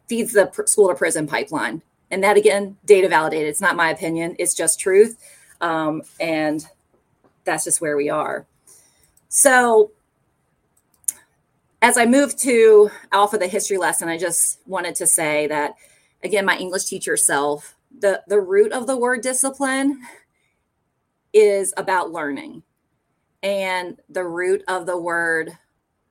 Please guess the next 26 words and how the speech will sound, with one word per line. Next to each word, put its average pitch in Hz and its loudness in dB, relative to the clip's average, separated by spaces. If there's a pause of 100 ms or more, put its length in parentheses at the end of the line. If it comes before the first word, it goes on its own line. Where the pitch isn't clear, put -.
(560)
punishment 254 -6 (120)
is 247 -2
about 170 -2
suffering. 147 -8
So 180 -10
if 165 -10
you 196 -6
go 175 -4
look 170 -8
up, 160 -10 (360)
you 190 -12
know, 151 -4
where, 170 -4
where 180 -4
did 180 -6
the 170 -8
root 170 -8 (180)
of 170 -10
that 160 -4
word 165 -6
come 165 -8
from? 196 -4 (320)
It 190 -8
means 185 -6
to 175 -6
suffer. - -8